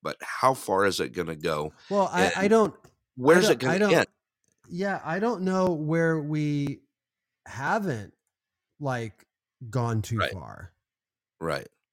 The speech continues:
Speaker 2: Like, we're supplying weapons of war.
Speaker 1: Yeah.
Speaker 2: We, we have given the Ukrainians, um, we've given them weapons that they have fired into Russia,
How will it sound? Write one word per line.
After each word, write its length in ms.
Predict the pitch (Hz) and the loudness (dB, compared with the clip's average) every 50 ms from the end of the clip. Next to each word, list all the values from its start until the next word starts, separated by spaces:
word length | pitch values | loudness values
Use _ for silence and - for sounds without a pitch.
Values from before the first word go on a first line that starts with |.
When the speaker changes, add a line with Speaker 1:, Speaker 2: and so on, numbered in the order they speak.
| _ _ - | _ _ -8
Speaker 2:
Like, 380 | 135 139 131 131 131 117 - - | -4 -2 -2 0 -2 -4 -6 -8
we're 260 | 135 127 139 147 143 | -4 -2 0 0 -2
supplying 680 | - - 175 143 - - 160 160 180 190 196 185 170 165 | -2 -2 -4 -4 -2 0 0 2 2 4 4 4 4 6
weapons 440 | 165 170 170 - 175 165 151 127 | 4 4 4 2 2 0 2 2
of 100 | 151 143 135 | 2 2 2
war. 500 | 143 156 175 185 127 90 - - - _ _ _ _ _ _ _ _ _ _ _ _ _ _ _ - | 2 0 0 -2 -4 -6 -8 -14 -20 _ _ _ _ _ _ _ _ _ _ _ _ _ _ _ -4
Speaker 1:
Yeah. 220 | 104 104 95 - - - | 0 0 0 0 -2 -4
Speaker 2:
We, 480 | 113 131 135 139 143 143 147 143 - - | -4 -2 0 0 0 0 0 -2 -4 -6
we 180 | 135 143 151 160 | -4 -2 0 2
have 140 | 165 143 131 | 2 2 2
given 340 | 143 156 156 165 170 165 165 | 2 2 2 4 4 4 4
the 100 | 160 143 | 4 4
Ukrainians, 1040 | 139 139 135 127 - - 135 139 147 156 160 160 165 170 170 175 180 160 - - - - _ _ _ _ - | 4 2 2 0 0 0 0 0 2 2 2 2 2 2 0 0 -2 -4 -8 -14 -20 -20 _ _ _ _ -12
um, 600 | 135 131 131 127 127 123 123 117 117 113 110 107 _ _ _ _ _ _ _ _ _ _ _ _ _ _ _ _ _ _ _ | -8 -6 -4 -4 -4 -4 -4 -4 -6 -8 -8 -12 _ _ _ _ _ _ _ _ _ _ _ _ _ _ _ _ _ _ _
we've 240 | 131 131 135 123 113 | -6 -6 -4 -4 -4
given 300 | 110 143 151 156 175 170 | -2 -2 0 0 0 0
them 220 | 170 165 151 139 123 | 0 0 0 0 -2
weapons 600 | 120 123 135 139 - 202 208 220 247 233 - - | -2 -4 -4 -4 -2 0 0 0 0 -2 -4 -4
that 180 | 160 139 - | -6 -6 -4
they 140 | - 151 139 | -2 -2 0
have 140 | 139 123 - | -2 -2 -4
fired 480 | - - 151 139 139 151 160 170 165 160 | -8 -6 -2 -2 0 0 0 0 0 0
into 320 | 156 147 143 - 147 135 | 0 -2 -2 -2 -4 -4
Russia, 680 | 117 113 113 101 104 107 - - 139 143 165 190 185 | -4 -4 -4 -6 -6 -8 -6 -6 -4 -4 -4 -6 -8